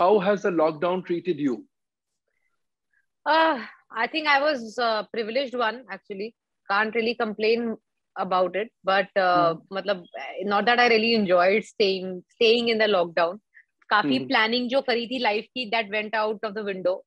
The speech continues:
Speaker 2: uh, because of the
Speaker 1: <laughs>
Speaker 2: lockdown। कि,
Speaker 1: सही।
Speaker 2: uh, and then सारा बाकी का टाइम जो लॉकडाउन के बाहर निकला, वो सारा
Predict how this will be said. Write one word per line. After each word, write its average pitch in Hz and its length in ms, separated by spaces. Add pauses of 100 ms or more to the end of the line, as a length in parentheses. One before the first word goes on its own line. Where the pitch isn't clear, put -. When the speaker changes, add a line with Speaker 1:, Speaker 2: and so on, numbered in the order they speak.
(140)
Speaker 2:
uh, 175 380
because 190 360
of 170 140
the 196 160
Speaker 1:
<laughs> - 20
Speaker 2:
lockdown। 180 400 (540)
कि, 202 160
Speaker 1:
सही। 127 240
Speaker 2:
uh, 170 460 (260)
and 226 220
then 233 420
सारा 214 300
बाकी 208 320
का 254 100
टाइम 226 320
जो 240 80
लॉकडाउन 220 460
के 214 100
बाहर 202 280
निकला, 233 280
वो 247 180
सारा 226 520